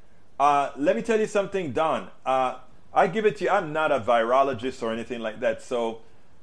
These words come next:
you just may be right. Uh, I am just saying, I, you know, th-, th-, I, I would love for it to burn out. I would hope for it to burn out. If it doesn't, you know, we're in trouble. We're in trouble. Anyhow, continuing.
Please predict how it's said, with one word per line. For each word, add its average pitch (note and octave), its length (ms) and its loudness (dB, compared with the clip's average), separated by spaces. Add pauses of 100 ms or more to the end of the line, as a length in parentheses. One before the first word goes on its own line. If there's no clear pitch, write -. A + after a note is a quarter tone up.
(160)
you D3 100 -2
just F#3 460 -6
may C#3+ 180 -6
be F3 160 -8
right. F3 300 -10 (720)
Uh, G#2+ 340 2
I B2+ 140 0
am F3 160 -4
just D3 220 -4
saying, D3 180 -4
I, C3+ 220 -2
you C#3 160 -4
know, G2+ 180 -4
th-, G#2 300 -10
th-, - 160 -16
I, B2+ 140 4
I B2 280 0
would A#2+ 220 -4
love D3 480 0
for A#2 240 -6
it B2 60 -6
to - 60 -12
burn A#2+ 240 -4
out. D3 280 -4
I A2+ 80 0
would A2+ 160 -4
hope - 360 -6
for A#2 120 -10
it G2+ 100 -14
to A2+ 60 -14
burn G2+ 260 -8
out. B2 200 -10 (840)
If G#2+ 140 -8
it G2+ 160 -8
doesn't, D3 460 0 (600)
you G#2+ 100 -10
know, F#2+ 180 -8
we're G#2 240 -6
in C3+ 60 -10
trouble. D3+ 380 -6 (960)
We're G#2 160 -6
in G#2 60 -8
trouble. - 400 -6 (1080)
Anyhow, G3 300 6
continuing. D#3+ 560 0